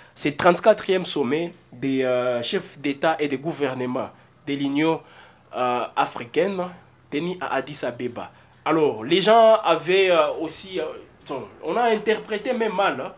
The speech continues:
hein, parce qu'il y a des, des, des rumeurs qui ont circulé sur les réseaux sociaux, voire même, euh, sur d'autres médias, euh, traditionnels, disant que le chef de l'État, Félix Tshisekedi,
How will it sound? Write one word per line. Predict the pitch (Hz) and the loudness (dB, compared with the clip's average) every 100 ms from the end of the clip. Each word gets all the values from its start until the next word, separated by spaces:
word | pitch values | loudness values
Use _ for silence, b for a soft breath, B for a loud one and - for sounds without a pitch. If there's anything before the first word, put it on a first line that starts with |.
| B B B | B B B
hein, | - 156 | -8 -6
parce | 175 165 | -4 -4
qu'il | 180 | -4
y | |
a | 190 | -2
des, | 156 151 143 | -2 -4 -4
des, | 147 | -6
des | 147 156 | -4 -6
rumeurs | 165 180 185 | -6 -6 -6
qui | - | -6
ont | 175 | -6
circulé | - 151 - - 123 151 160 | -6 -8 -12 -12 -4 -2 -2
sur | - 143 | -6 -8
les | 127 | -8
réseaux | 131 131 | -10 -10
sociaux, | 135 123 - 147 170 170 B B | -12 -12 -10 -8 -8 -10 B B
voire | 117 156 160 | -4 -2 0
même, | 165 156 | 0 -2
euh, | 139 127 123 | -2 -2 -4
sur | - 139 139 | -6 -10 -6
d'autres | 160 160 139 | -6 -4 -6
médias, | 127 131 151 139 - - _ _ - | -6 -4 -6 -6 -10 -20 _ _ -8
euh, | 131 127 123 | -6 -4 -4
traditionnels, | 123 170 156 127 127 123 190 185 B B B B B B B _ | -4 -4 -4 -6 -2 2 2 0 B B B B B B B _
disant | 143 147 185 | -4 2 2
que | 180 165 202 | 2 2 2
le | 175 147 139 | 0 -2 -2
chef | - 196 151 | -2 -2 -2
de | 151 | -6
l'État, | 147 - | -4 -6
Félix | 139 147 170 170 | -6 -6 -6 -4
Tshisekedi, | - 139 170 156 185 | -6 -2 -2 0 -6